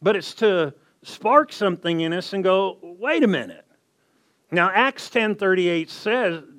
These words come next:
Acts ten thirty-eight, which is later on, Peter, who traveled with Jesus, who was one of these people who did receive the power of the Spirit, said this concerning the Gentiles, non-Jewish people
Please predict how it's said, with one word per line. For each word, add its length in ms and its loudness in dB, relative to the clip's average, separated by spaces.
Acts 260 2
ten 240 -4
thirty-eight, 500 0
which 220 -4
is 140 -10
later 320 2
on, 320 -2
Peter, 600 0
who 140 -4
traveled 560 4
with 160 -2
Jesus, 500 -8
who 120 -4
was 180 -4
one 180 0
of 80 -2
these 240 -8
people 560 0
who 340 2
did 300 4
receive 480 -4
the 100 -4
power 400 4
of 100 -2
the 100 -6
Spirit, 540 2
said 440 2
this 440 4
concerning 840 -2
the 260 -2
Gentiles, 760 0
non-Jewish 600 0
people 460 -2